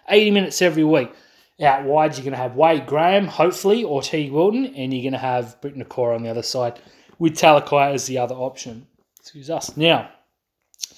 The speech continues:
as far as I see, all three of our back row play eighty minutes every week except when injured, which means I would be looking at Sims and Talakai as middle options on the bench,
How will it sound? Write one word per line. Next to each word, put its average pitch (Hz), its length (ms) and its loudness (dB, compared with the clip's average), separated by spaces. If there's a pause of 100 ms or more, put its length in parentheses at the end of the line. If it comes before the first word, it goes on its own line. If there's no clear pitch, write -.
(540)
as 175 180 6
far 220 220 8
as 185 100 4
I 208 160 4
see, 202 380 2
all 185 260 6
three 185 240 6
of 180 100 6
our 170 120 6
back 165 240 0
row 156 160 0
play 151 260 0
eighty 147 180 0
minutes 143 300 -6
every 131 160 -4
week 147 200 -2
except 160 280 -10
when 139 180 -4
injured, 240 280 2 (640)
which 160 220 0
means 160 280 2
I 160 120 8
would 156 240 6
be 151 380 -2
looking 151 360 -2
at 139 260 0
Sims 190 560 2
and 131 180 -4
Talakai 143 520 0
as 127 220 0
middle 151 320 4
options 139 380 -2
on 131 140 0
the 113 60 -6
bench, 185 460 2